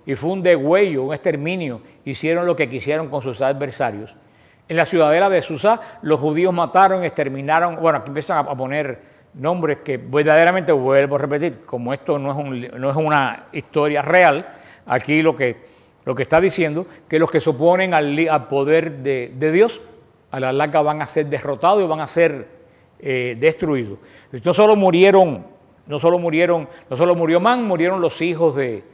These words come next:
de Amán y todos los, los sucesores de, que tenían este odio hacia los judíos. Él dice en el versículo once,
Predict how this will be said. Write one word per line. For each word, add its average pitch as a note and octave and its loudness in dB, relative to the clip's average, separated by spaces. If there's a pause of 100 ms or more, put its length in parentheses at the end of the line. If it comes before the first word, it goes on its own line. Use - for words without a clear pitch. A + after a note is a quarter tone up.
(220)
de C#3+ -2
Amán A3 -2
y D#3 -10
todos G3+ 2
los, D#3 2 (220)
los C#3 -8
sucesores C#3+ -4
de, B2+ -8 (160)
que C3 -10
tenían D#3+ -4
este D3+ -2
odio D3+ 2 (300)
hacia C3+ -2
los C#3 -4
judíos. C3+ -4
Él C3 -10
dice E3+ -4
en G3+ 0
el F3+ -4
versículo E3+ -2
once, C3 -8